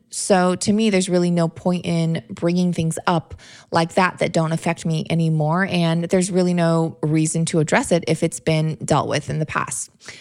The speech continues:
That said, I also have no issue speaking about it because, again, it doesn't really affect me mentally. Strangely, as I was doing more research into this connection between childhood trauma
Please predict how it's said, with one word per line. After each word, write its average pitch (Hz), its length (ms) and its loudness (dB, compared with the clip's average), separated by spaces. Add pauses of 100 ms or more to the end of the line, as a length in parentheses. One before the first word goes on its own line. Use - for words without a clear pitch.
(160)
That - 220 2
said, 185 480 0 (380)
I 196 240 4
also 233 260 2
have 202 220 2
no 185 180 2
issue 180 420 0
speaking - 460 -2
about 151 300 2
it 190 160 0
because, 185 440 0
again, 180 400 2 (420)
it 202 260 2
doesn't 185 380 2
really 160 340 2
affect 160 380 -2
me 156 120 0
mentally. 156 600 -2 (480)
Strangely, 247 800 0
as 180 200 2
I 202 200 2
was 247 200 0
doing 208 280 2
more 190 200 2
research 170 540 0
into 196 340 0
this 175 200 0
connection 165 460 0
between 165 580 0
childhood 170 560 0
trauma 151 420 0